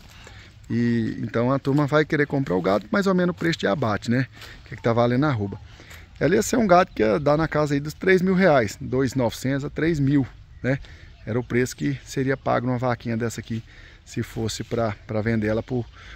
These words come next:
mercado do leite, a turma quisesse comprar pela arroba. Ó aqui quem tá aqui, ó. Ó o granfino aí, ó.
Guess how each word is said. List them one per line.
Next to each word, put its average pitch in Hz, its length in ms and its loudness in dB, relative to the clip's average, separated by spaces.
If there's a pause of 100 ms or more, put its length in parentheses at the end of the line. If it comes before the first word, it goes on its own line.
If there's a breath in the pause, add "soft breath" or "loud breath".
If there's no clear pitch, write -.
(140 loud breath)
mercado 123 400 0
do 135 60 0
leite, 120 300 2
a 117 40 0
turma 139 220 -2
quisesse 131 320 0
comprar 131 300 -4
pela 139 160 2
arroba. 101 320 -2 (680 loud breath)
Ó 254 100 6
aqui 202 220 6
quem 175 160 4
tá 160 180 6
aqui, 135 280 2
ó. 160 120 2 (280)
Ó 180 80 2
o 208 40 2
granfino 160 460 4
aí, 143 160 4
ó. - 60 -6